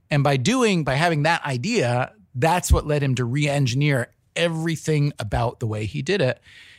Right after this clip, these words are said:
And it led to him being, uh, you know, the world champion for five or six years running. So look,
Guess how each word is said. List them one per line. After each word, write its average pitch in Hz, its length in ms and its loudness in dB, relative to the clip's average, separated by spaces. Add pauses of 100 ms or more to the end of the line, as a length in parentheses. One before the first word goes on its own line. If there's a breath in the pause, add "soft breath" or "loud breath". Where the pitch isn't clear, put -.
(120)
And 139 160 0
it 143 80 -4
led 139 260 0
to 135 100 0
him 131 320 2
being, 117 480 0
uh, 113 400 -4
you 139 80 0
know, 120 80 2
the 117 80 -2
world 120 220 -4
champion 120 340 -2
for 107 140 -6
five 107 420 -4
or 101 60 -4
six - 260 -4
years 107 160 -6
running. 139 200 0
So 135 180 -2
look, 156 340 0